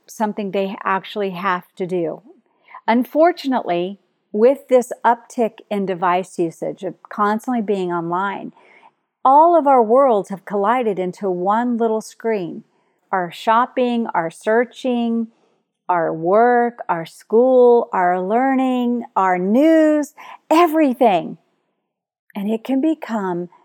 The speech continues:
very difficult to turn it off and walk away, because the younger your children are, and I know some of you are gonna be like, "My children?"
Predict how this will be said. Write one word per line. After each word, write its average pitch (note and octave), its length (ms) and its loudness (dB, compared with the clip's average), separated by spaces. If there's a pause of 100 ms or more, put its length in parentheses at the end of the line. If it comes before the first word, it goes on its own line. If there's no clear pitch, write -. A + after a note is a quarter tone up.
(120)
very G3+ 680 0
difficult F3+ 720 -8 (1600)
to G#3+ 160 -8 (180)
turn G#3 380 -6
it G#3 180 -2
off F3+ 380 0 (600)
and F#3+ 200 -6
walk F3+ 260 -2
away, F3+ 520 -6 (460)
because G3+ 680 -4 (160)
the G#3+ 80 -2
younger G#3+ 440 0
your G#3 180 0
children A#3+ 560 -4
are, F3 420 -4 (1120)
and A3 160 2
I A3+ 80 2
know G#3+ 140 0
some A3 240 -2
of G#3 120 0
you G3 200 -4
are E3+ 40 -8
gonna F#3 200 -6
be F#3 180 0
like, E3+ 300 -4 (300)
"My F3+ 160 2
children?" F3+ 760 2